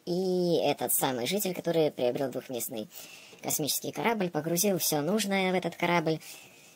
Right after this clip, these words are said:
Система, э, жизнеобеспечения была рассчитана на три года, и он собрал деньги и решил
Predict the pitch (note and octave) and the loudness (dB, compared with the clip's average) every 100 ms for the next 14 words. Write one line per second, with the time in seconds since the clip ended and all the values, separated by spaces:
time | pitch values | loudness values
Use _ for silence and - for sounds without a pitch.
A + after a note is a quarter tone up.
0 | - - - E3 - F#3+ F#3 D#3+ C3 - | -20 -10 -2 0 2 2 2 2 -2 -6
1 | C3 C#3 D#3+ D#3+ D3 D3 - D#3 F#3 D#3+ | -4 0 2 2 2 2 0 2 4 4
2 | C#3+ C3 D#3 D3 C#3 - D#3 C#3 C#3 C3+ | 2 2 2 2 2 2 0 -2 -4 -4
3 | - C3 F3+ A3 E3 D#3 A3+ E3+ F3+ E3+ | -4 -2 0 2 2 4 4 4 2 2
4 | D3 D#3 C3+ E3 B3 F#3 A3 A#3 E3+ G3+ | 2 2 2 2 2 0 0 0 0 2
5 | G#3+ | 0